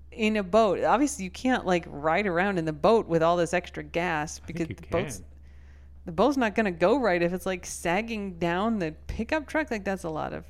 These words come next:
Speaker 1: extra weight.
Speaker 2: Yeah,
Speaker 1: I mean, how much,
Speaker 2: that's
Speaker 1: that's a
Speaker 2: weird. But maybe you have a lot of weight in the back.
Speaker 1: I mean, eventually the boat's gonna sink, right?
Speaker 2: <laughs>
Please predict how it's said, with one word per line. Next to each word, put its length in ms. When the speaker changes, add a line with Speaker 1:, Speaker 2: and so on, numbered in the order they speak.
Speaker 1:
extra 380
weight. 400
Speaker 2:
Yeah, 120
Speaker 1:
I 20
mean, 120
how 120
much, 140
Speaker 2:
that's 180
Speaker 1:
that's 40
a 60
Speaker 2:
weird. 360
But 140
maybe 200
you 60
have 80
a 40
lot 260
of 60
weight 140
in 80
the 60
back. 360
Speaker 1:
I 40
mean, 80
eventually 340
the 80
boat's 200
gonna 160
sink, 460
right? 460
Speaker 2:
<laughs> 40